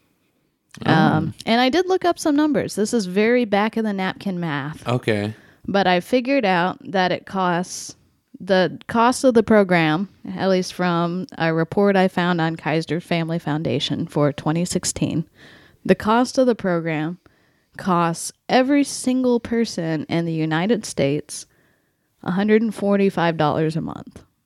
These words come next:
Speaker 1: Wow.
Speaker 2: So
Speaker 1: E-,
Speaker 2: if
Speaker 1: that
Speaker 2: every
Speaker 1: includes
Speaker 2: single,
Speaker 1: kids.
Speaker 2: yeah, if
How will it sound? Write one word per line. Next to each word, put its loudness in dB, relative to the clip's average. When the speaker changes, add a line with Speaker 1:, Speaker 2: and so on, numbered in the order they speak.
Speaker 1:
Wow. 0
Speaker 2:
So -4
Speaker 1:
E-, 0
Speaker 2:
if -4
Speaker 1:
that 0
Speaker 2:
every 0
Speaker 1:
includes -2
Speaker 2:
single, 0
Speaker 1:
kids. -12
Speaker 2:
yeah, 0
if -2